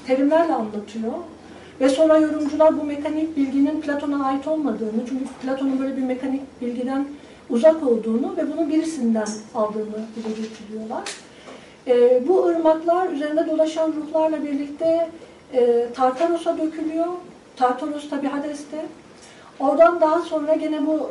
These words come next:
e, şeyle, bu bir takım tahterevalli salınım sisteminin, e, gereklerine göre yeniden ırmaklarda dolaşmaya başlıyorlar. Arınana kadar bu böyle devam ediyor aslında. Kim bunlar?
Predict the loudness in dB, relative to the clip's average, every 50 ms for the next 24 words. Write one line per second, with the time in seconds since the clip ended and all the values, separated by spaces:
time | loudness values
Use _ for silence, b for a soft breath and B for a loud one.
0 | -4 -2 0 0 0 0 0 -2 -2 -4 -4 -4 -4 -6 -4 -2 0 0 0 0
1 | 0 -2 -4 -4 -6 -6 -6 -6 -6 -6 -6 -8 -8 -6 -6 -6 -4 -2 -2 -2
2 | -2 0 0 0 0 0 -2 0 0 0 0 0 -2 -4 -6 -6 -6 -2 0 2
3 | 2 2 0 -4 -10 -12 -12 -10 -6 -4 -4 -4 -4 -6 -12 -18 -18 -14 -12 -8
4 | -4 -2 0 0 0 -2 -4 -6 -6 -4 -2 0 0 0 -2 -4 B B B B
5 | B B B B B -2 0 2 2 2 2 -2 -2 -2 2 4 4 6 4 2
6 | 2 0 2 2 2 0 0 0 0 0 0 0 0 0 2 2 2 2 2 0
7 | 0 0 -2 -6 -10 -8 -4 -2 0 0 0 -2 0 0 2 2 4 2 2 2
8 | 2 2 0 -2 -2 -2 -2 -2 -2 -2 -2 -4 -6 -6 -4 0 2 2 2 2
9 | 0 -4 -6 B B B B B B 4 4 6 6 6 6 4 4 2 4 6
10 | 6 6 6 4 0 -2 0 0 0 0 0 -2 0 0 -2 -2 -2 -4 -6 -6
11 | -8 -10 -10 -10 -14 -18 -14 -8 -8 -8 -8 -8 -10 -10 -10 -10 -10 -12 -14 -14
12 | -18 -20 -20 -20 -20 -20 -20 -20 -20 -20 -20 -20 -20 -20 -20 -20 -20 B B B
13 | B B B B -6 -2 0 2 4 4 4 4 4 4 2 0 -4 -6 -8